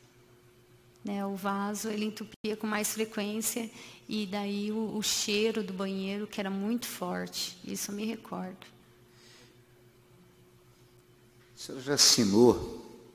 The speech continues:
Speaker 2: alguma guia em branco?
Speaker 1: Não.
Speaker 2: Nunca? Sempre ela tava preenchida?
Speaker 1: Ela tava preenchida com os serviços.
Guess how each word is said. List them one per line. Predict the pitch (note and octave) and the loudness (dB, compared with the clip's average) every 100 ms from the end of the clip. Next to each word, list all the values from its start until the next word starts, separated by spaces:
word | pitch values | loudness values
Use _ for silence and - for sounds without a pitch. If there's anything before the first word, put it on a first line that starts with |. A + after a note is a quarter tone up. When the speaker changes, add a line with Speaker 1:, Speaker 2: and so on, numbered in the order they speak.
| - - - | -20 -20 -14
Speaker 2:
alguma | - F#2+ F#2 A#2 A2+ | -4 -2 2 6 6
guia | F#2 G2+ G2 | 6 4 6
em | |
branco? | F2 G2 C3 - - - - - - - | 6 6 4 0 -8 -12 -18 -20 -20 -6
Speaker 1:
Não. | A3 G3+ F3 F3+ F3+ - - - - - - - - | 0 2 0 -2 -10 -18 -20 -20 -20 -20 -20 -18 -6
Speaker 2:
Nunca? | F#2+ E2+ - | -4 -4 -4
Sempre | - - A#2+ A2+ | 2 6 8 8
ela | G#2+ | 6
tava | G#2+ G2+ | 6 6
preenchida? | G#2 G2 - - - | 2 0 -2 -4 -4
Speaker 1:
Ela | G3+ G3 | -2 -2
tava | G#3+ F#3+ G3 | -4 -6 -6
preenchida | G3+ G#3 A3 - F#3+ F#3+ | -8 -4 -2 0 -2 -4
com | G3 | -6
os | F#3+ | -4
serviços. | - A3 A3 - F3+ - G#3 - | -4 -6 -8 -10 -8 -10 -10 -12